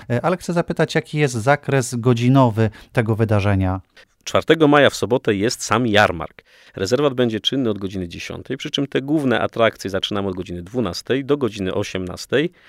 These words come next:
Speaker 2: Jednak tutaj warto też zaznaczyć, że jarmark jest tylko elementem całej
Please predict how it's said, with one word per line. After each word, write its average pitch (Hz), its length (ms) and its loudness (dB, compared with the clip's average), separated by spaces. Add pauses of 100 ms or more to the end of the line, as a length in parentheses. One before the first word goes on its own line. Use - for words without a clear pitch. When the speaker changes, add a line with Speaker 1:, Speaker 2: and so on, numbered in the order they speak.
(140)
Speaker 2:
Jednak 110 380 2
tutaj 120 260 2
warto 113 340 2
też 101 200 -4
zaznaczyć, 101 600 -4
że 107 460 0 (280)
jarmark 110 480 2
jest 104 120 -4
tylko 110 340 -6
elementem 110 640 0
całej 98 580 0